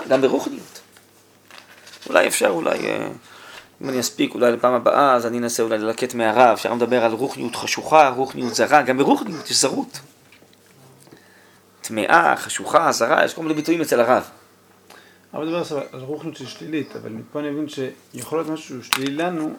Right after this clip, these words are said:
Speaker 2: וטוב לעם אחר.
Speaker 1: אה, אה.
Speaker 2: כי הוא אומר פה מה שלא טוב לטבעם, של אותם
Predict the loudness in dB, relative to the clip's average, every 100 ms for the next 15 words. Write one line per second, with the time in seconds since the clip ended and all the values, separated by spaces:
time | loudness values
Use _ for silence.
0 | -10 -8 -4 -6 -4 -4 -4 -6 -6 -6
1 | -8 -18 -4 2 4 4 2 0 -4 -4
2 | -2 -2 -2 -4 -6 -12 -18 -20 -20 -20
3 | -4 -2 0 0 0 0 -2 -2 -4 -4
4 | -2 0 0 -2 -8 -12 -2 -2